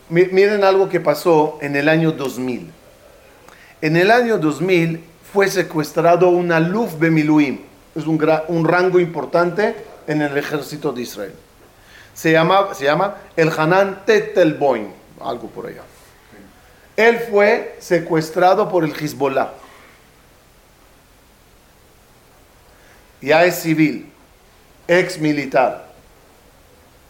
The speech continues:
En una operación de compraventa de drogas en un país musulmán que no podía viajar.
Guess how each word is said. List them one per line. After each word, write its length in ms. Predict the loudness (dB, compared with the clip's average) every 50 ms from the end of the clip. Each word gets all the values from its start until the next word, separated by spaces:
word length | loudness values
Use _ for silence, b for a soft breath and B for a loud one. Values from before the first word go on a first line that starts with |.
| _ b b b b b b b b _ _ -2
En 220 | 0 2 2 2
una 240 | 2 2 4 4 4
operación 760 | 2 2 2 2 2 2 2 0 0 0 0 0 0 0 -2
de 140 | -2 -4 -2
compraventa 840 | 0 -2 0 0 0 2 2 2 4 2 2 2 0 0 0 0
de 180 | 2 2 0 0
drogas 520 | 0 2 2 4 4 4 4 2 2 2
en 160 | 0 0 0 0
un 220 | 0 -2 -2 0
país 440 | 2 4 4 4 2 0 -2 -6 -4
musulmán 680 | -4 -4 -4 -2 0 0 2 2 4 2 2 2 0 -2
que 120 | -4 -2
no 120 | 0 0 0
podía 460 | 0 0 0 0 2 4 4 4 4
viajar. 460 | 4 2 2 2 0 0 -2 -2 -6